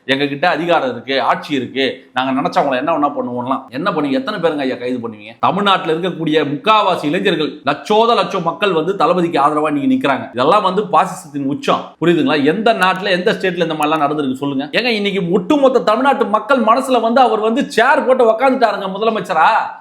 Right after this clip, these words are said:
நீங்க என்ன பண்ண போறீங்க? இத பாருங்க, இப்போ ஒரு நியூஸ் வந்துகிட்டு இருக்கு. இந்த ஒண்ணாம் தேதியில இருந்து வந்து கரண்ட் பில் ஏத்த போறாங்களாம். நீங்க என்ன பண்ண போறீங்க? சொல்லுங்க, என்ன செய்ய போறீங்க? கிட்டத்தட்ட வந்து நீங்க வந்து மூணு, நாலு வருஷத்துல வந்து மூணு தடவைக்கு மேல கரண்ட் பில் விலை ஏறிடுச்சு. இப்ப திரும்ப வந்து ஏத்த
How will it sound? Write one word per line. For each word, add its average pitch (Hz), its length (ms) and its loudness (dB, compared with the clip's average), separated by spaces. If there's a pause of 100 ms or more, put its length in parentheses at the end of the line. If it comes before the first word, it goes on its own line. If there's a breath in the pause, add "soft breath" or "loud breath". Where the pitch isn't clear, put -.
(100)
நீங்க 208 180 -2
என்ன 269 180 2
பண்ண 240 160 2
போறீங்க? 143 420 -4
இத 180 120 0
பாருங்க, 190 300 2
இப்போ 180 220 -2
ஒரு 196 100 0
நியூஸ் 214 220 -2
வந்துகிட்டு 165 260 0
இருக்கு. 113 300 -6
இந்த 160 120 2 (400)
ஒண்ணாம் 202 240 2
தேதியில 190 120 -2
இருந்து 175 280 0
வந்து 196 240 2
கரண்ட் 208 320 -2
பில் 180 100 -2
ஏத்த - 180 0
போறாங்களாம். 135 420 0
நீங்க 170 160 -4
என்ன 190 140 -2
பண்ண 175 160 -2
போறீங்க? 143 340 -4
சொல்லுங்க, 285 340 0
என்ன 247 260 0
செய்ய 247 180 6
போறீங்க? 180 440 -2
கிட்டத்தட்ட 190 460 0
வந்து 233 220 2
நீங்க 214 160 -2
வந்து 208 200 0
மூணு, 196 400 -4
நாலு 175 280 2
வருஷத்துல 208 300 -2
வந்து 175 160 0
மூணு 190 220 -4
தடவைக்கு 175 280 0
மேல 170 160 -2
கரண்ட் 165 260 -2
பில் 151 140 -2
விலை 147 260 0
ஏறிடுச்சு. 131 500 0
இப்ப 202 180 0
திரும்ப 240 300 4
வந்து 180 180 2
ஏத்த 170 220 2